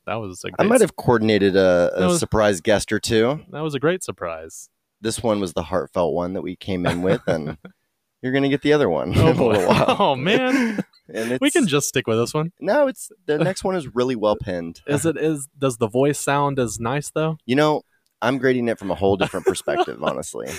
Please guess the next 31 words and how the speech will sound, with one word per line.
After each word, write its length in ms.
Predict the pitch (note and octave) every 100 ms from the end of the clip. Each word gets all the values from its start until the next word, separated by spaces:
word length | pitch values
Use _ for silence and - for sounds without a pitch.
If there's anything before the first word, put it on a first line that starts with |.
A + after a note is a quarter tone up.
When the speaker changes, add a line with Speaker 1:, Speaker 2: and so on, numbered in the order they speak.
| -
Speaker 1:
Okay, 440 | E3 E3 - G2+ G2+
Speaker 2:
It's 100 | G#2
the 80 | -
Speaker 1:
all 40 |
right. 80 | A#2+
Speaker 2:
content, 640 | G#2+ C3 A#2 G#2+ D#2+ C2+ -
not 220 | F#2+ F2+ -
the, 160 | F#2+
uh, 260 | E2+ D2 C#2+ - _
Speaker 1:
Oh, 140 | - E3+
Speaker 2:
not 360 | C#3 A2+ G#2 F#2+
the 0 |
Speaker 1:
boy. 240 | A2+ G#2
Speaker 2:
aura. 540 | G2 F2 E2+ C#2+ C#2 - -
Speaker 1:
Well, 400 | A2 G#2 G#2 G#2+ _ -
I'll, 340 | - A2+ A#2 A#2
uh, 400 | A2 G#2 G2+ G2+ G#2+ -
I'll 140 | A2
bask 420 | G#2+ A2+ A2+ -
in 80 | A2
this 180 | G#2 -
one 140 | G2
while 140 | F#2+ F2
I 80 |
can. 320 | E2+ F#2 - G#2 _ _ _ _ _
Speaker 2:
So 320 | - G#2 G2
happy 440 | F#2+ A2 G#2+ A2 A2
twenty-ninth 720 | - A#2 A2+ G2+ F#2+ G#2+ -
and 120 | G2+
Speaker 1:
Thank 160 | G2 F2+
you. 300 | F2 E2+